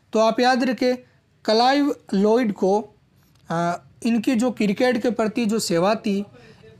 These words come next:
इस कारण से इन्हें नाइटहुड प्रदान किया गया। नेक्स्ट क्वेश्चन,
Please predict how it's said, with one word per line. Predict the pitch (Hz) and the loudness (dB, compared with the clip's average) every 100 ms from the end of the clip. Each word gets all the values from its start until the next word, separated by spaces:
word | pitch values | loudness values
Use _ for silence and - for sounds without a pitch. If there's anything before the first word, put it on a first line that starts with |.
| - - - - | -20 -20 -16 -6
इस | 254 | -4
कारण | - 240 262 | 0 2 2
से | 240 254 | 0 0
इन्हें | 214 220 | 2 0
नाइटहुड | 180 180 175 190 180 - | 0 0 0 -2 -2 -4
प्रदान | 170 165 156 | -4 -2 -4
किया | 139 131 | -6 -8
गया। | 127 123 - - - - - - - | -8 -12 -16 -20 -20 -20 -20 -10 -2
नेक्स्ट | 226 247 - | 0 0 -4
क्वेश्चन, | 226 190 214 | -2 0 -2